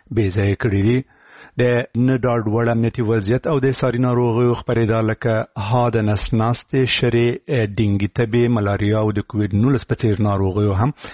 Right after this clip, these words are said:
پر خلکو چې له مخکې زیانمن شوي لا اغېز کړی دی. دبلیو ایچ او ویلي، په اکتوبر میاشت کې د ډینګي تبې پیښې زیاتې شوي او څلور سوه اته شپېته نوې مشکوکې پیښې په ننګرهار، لغمان او کابل ولایتونو کې ثبت شوي دي. په دې میاشت کې د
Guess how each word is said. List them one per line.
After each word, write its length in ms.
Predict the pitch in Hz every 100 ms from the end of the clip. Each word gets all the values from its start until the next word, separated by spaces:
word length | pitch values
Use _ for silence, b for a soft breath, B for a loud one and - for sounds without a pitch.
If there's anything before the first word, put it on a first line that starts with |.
| B B
پر 240 | 117 98
خلکو 340 | - 110 - -
چې 140 | 101
له 100 | 95
مخکې 500 | 117 - 143 - 127 107
زیانمن 360 | 95 92 95 -
شوي 260 | 110 107
لا 100 | 98 90
اغېز 240 | 90 92 -
کړی 180 | 98 113
دی. 100 | 139 147 B B B B B
دبلیو 260 | 120 107 113
ایچ 100 | - 160
او 100 | 120 110
ویلي، 260 | 110 123 143
په 100 | 139
اکتوبر 320 | 120 - 131 131
میاشت 200 | 131 127 -
کې 80 | 120
د 220 | 120 110
ډینګي 300 | 113 117 113 -
تبې 180 | 117 113
پیښې 260 | 120 110 107 95
زیاتې 300 | 98 - 98
شوي 200 | - 120 120
او 100 | 117
څلور 260 | 123 117 123
سوه 180 | 139 120
اته 160 | - 139
شپېته 260 | - 131 113
نوې 260 | 127 135 104
مشکوکې 380 | 98 - 127 143 -
پیښې 280 | 139 156 156 - B
په 180 | 113 101
ننګرهار، 520 | 101 101 101 95 110 120
لغمان 340 | 113 120 120 117
او 60 | -
کابل 240 | 110 123 110
ولایتونو 480 | 95 92 90 101
کې 120 | - -
ثبت 220 | 101 -
شوي 220 | - 95 98
دي. 80 | 127 - B B B B
په 100 | 113
دې 80 | 110
میاشت 200 | 110 -
کې 100 | 117 107 B B
د 140 | 113